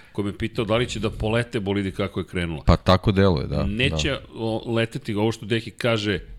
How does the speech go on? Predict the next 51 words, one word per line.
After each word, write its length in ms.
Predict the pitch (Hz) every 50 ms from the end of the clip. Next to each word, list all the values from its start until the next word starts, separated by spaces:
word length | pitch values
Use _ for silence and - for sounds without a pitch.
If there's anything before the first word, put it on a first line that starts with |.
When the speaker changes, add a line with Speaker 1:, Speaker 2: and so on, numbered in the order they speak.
| - -
Speaker 1:
na 120 | 104 104
taj 280 | - - 135 120 107 98
način, 200 | 95 95 101 104
nego 160 | 104 95 98
upravo 300 | 104 107 - 127 123 120
ovo 100 | 120 117
što 140 | - - 107
je 40 |
Dejan 240 | 101 117 110 104 98
sad 200 | - - 107 101
objasnio. 440 | 101 95 98 95 90 - - 87 80 - - - - - - - - - - - -
Leteće 460 | 87 98 104 107 - 139 - - 113
tako 240 | - 117 113 - -
što 120 | - 117
će 140 | 98 - -
biti 260 | 98 113 117 - 120
van 160 | 117 117 117 113
kontrole, 460 | - 110 92 - 117 113 101 90 85
neće 260 | 90 95 95 - -
se 140 | - - 104
kao 220 | - - 123 113
Marku 360 | 110 113 117 120 113 - 113
Weberu 300 | 104 110 113 107 120 113
u 120 | 107 101 101
Le 120 | 104 104
Mansu 260 | 107 113 113 110 104 90
podići 480 | - - 107 110 101 117 107 - -
taj 180 | - - 90 92
bolid 280 | 85 85 92 85 78 73
Speaker 2:
Da. 60 | 76
Speaker 1:
ko 120 | 80 104
Mercedes 380 | 101 104 95 - 113 107 107 90
Speaker 2:
Nego 140 | 90 90 92
će 40 |
Speaker 1:
podleti. 180 | 95 - 101 98
Speaker 2:
se 100 | - 104
ovako 340 | 98 95 98 104 - - 101
podići 560 | - 104 95 95 107 113 107 - - - 110
i, 220 | 107 107 107 107 107
i 400 | - - 107 110 110 110 107 104 -
sad 220 | - - 104 98
ti 120 | - 110
zavisi 380 | 104 104 101 104 104 - - 113
od 80 | 98 -
sreće 380 | - 107 107 104 - - 110
na 100 | 104 104
koji 200 | - - 107 101 -
točak 340 | - 110 104 - - 95
će 140 | - - 95
se 140 | 87 98 92
spustiti. 420 | - - 95 85 - - - -